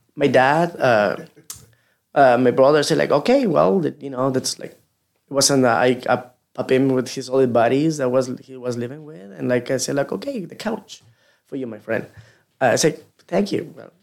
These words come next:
you know, like, uh, and then in the morning, you know, like, woke up and, like, that's what, what happened. I said, like, my older, I remember my, my brother said, like, "Okay, uh, I don't think so. It's,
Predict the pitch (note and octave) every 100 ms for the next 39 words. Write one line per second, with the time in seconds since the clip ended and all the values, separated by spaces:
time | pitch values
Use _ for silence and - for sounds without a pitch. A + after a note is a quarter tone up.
0 | _ B2+ C#3 F#3 G3 - - _ _ _
1 | _ _ _ _ _ C3+ B2 A2+ G#2 -
2 | - _ _ _ _ C3 C3 B2 A#2+ A#2
3 | F#3+ G#3+ A#2 A#2+ A#2 A#2+ C#3 A2 A2+ B2
4 | B2+ C#3+ C#3+ A#2+ A2+ C3+ D3 C#3+ D3 C#3+
5 | C3+ B2+ D3+ E3 B2+ - - - _ _
6 | - - D3+ C3+ A#2+ C3 A#2+ B2 B2+ B2+
7 | B2+ C3 C3 C3 C3+ A#2+ A2 G#2+ G#2 A#2+
8 | A#2+ B2 A#2 A2+ A2 B2 C3+ B2 A#2 A#2
9 | A2+ - - _ _ _ D3+ F#3 F#3 G#3
10 | G3 D3 A#2 - -